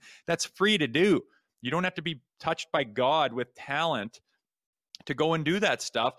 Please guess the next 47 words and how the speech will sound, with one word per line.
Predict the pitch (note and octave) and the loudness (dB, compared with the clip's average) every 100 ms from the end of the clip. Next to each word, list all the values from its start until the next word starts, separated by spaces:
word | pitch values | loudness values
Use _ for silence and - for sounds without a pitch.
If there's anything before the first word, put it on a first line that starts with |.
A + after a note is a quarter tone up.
| - - | -14 -12
So | D#3+ | -8
some | - G3 | -4 -2
of | |
these | F3+ D#3 | -2 0
guys | G3 F3+ | -2 0
you're | F3+ | -2
losing, | F#3 A3 F#3+ D#3 | 0 -2 0 -2
you're | C3+ D3 | -2 -2
in | F3+ | -2
and | F#3+ | 0
out | G3 | 0
of | F3+ | 0
the | |
lineup, | F3 E3+ F#3 A3+ F#3 C3 C3+ | 0 0 0 0 0 -2 -4
you're | C3+ | -4
getting | F3 - | -4 -6
health | D3+ E3 G#3 - - | -6 -2 -2 -4 -2
bombed. | C#3+ A#2+ A2 - _ _ _ _ _ _ _ | 0 2 -2 -10 _ _ _ _ _ _ _
You'd | B2+ F#3 D#3 | -10 -10 -10
think | - - D4 D#4 | -14 -2 -2 -2
they | D#3 E3 | -6 -6
would | D#3+ E3 - | -4 -6 -8
show | - F#3+ F#3 | -4 -2 0
up | A#3 - | -2 -4
with | C#3+ | -8
some | - - E3 A3 | -6 -4 -4 -2
of | G3 | 0
that | D3 | 0
and | C3 | -2
say, | - C3+ | -4 -6
"See, | A2+ - - G#3 A#3 B3 _ _ _ _ _ _ _ _ | -6 -8 -4 -2 -2 -4 _ _ _ _ _ _ _ _
I | E3+ | -4
got | F3+ F#3+ E3+ - | 0 0 -2 0
this," | A3+ D#3+ F3+ - - | 2 2 -2 -8 -8
and | E3 | -8
the | E3+ | -4
rest | G3 - | -4 -4
can | F3+ | -8
fall | F3 F3 | -4 -4
into | F3+ D#3+ | -2 -6
place. | - G#3 E3+ - | -2 -2 -2 -6
And | F3+ | -10
they | G3 | -10
just | G#3 - | -12 -10
don't | A#2 D#3+ G3 | -2 -2 0
even | G3+ F#3+ D3 | -4 -6 -8
try. | - - E3+ D3 | -10 0 2 2